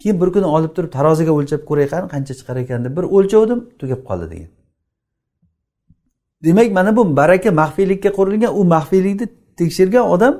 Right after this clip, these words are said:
u barakadan mahrum bo'lib qolyapti. Abu Hurayrani nimasini qarang, idishini. Qanchalik chiqyapti, chiqyapti, chiqyapti. Hatto, e,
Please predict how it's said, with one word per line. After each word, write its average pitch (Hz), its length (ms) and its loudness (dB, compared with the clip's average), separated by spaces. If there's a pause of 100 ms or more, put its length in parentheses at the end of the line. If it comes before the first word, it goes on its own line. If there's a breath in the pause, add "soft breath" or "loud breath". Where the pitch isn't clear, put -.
(340)
u 175 220 -6
barakadan 156 500 -2
mahrum 139 280 0
bo'lib 123 120 -4
qolyapti. 90 360 -8 (1700)
Abu 165 220 2
Hurayrani 208 460 4 (160)
nimasini 165 420 0
qarang, 110 280 -2
idishini. 95 380 -4 (180)
Qanchalik 175 580 0
chiqyapti, 151 440 -6
chiqyapti, 139 380 -10
chiqyapti. 135 400 -10
Hatto, 147 300 2 (600 loud breath)
e, 117 40 -14